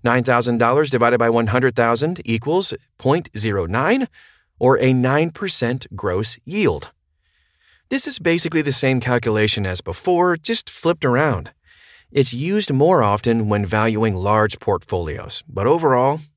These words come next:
it serves the same purpose as rent cost.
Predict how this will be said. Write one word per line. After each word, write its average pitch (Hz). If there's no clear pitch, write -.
it 101
serves 131
the 104
same 117
purpose 101
as 101
rent 92
cost. -